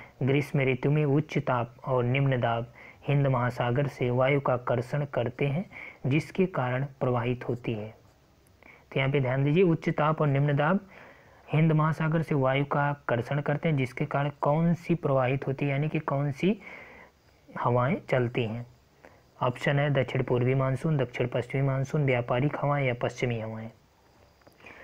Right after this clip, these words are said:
तो दो सौ पचपनवाँ का सही आंसर आपका हो जाएगा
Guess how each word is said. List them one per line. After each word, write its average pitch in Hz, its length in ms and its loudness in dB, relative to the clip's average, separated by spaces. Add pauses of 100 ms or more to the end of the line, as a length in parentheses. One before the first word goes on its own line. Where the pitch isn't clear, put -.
(180)
तो 135 60 0
दो 135 160 4
सौ 190 120 2
पचपनवाँ 156 480 2
का 165 120 0
सही 139 300 2
आंसर 131 340 0
आपका 123 260 -2
हो 117 140 0
जाएगा 117 360 0